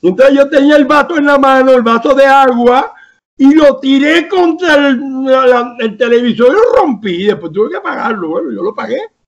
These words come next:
¿Cómo es posible que digan que, que, que hemos logrado los objetivos, que era sentar en la mesa al régimen para discutir los re-, los términos de,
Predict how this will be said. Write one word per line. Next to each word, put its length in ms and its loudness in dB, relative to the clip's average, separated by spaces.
¿Cómo 260 0
es 80 0
posible 680 0
que 120 -6
digan 360 -2
que, 280 -8
que, 180 -10
que 100 -10
hemos 220 -2
logrado 380 -4
los 140 -2
objetivos, 640 -4
que 180 -8
era 200 -2
sentar 680 -6
en 100 -2
la 120 -2
mesa 480 -4
al 200 -4
régimen 520 -2
para 300 -6
discutir 520 -4
los 160 -4
re-, 260 -4
los 180 -2
términos 460 0
de, 180 -4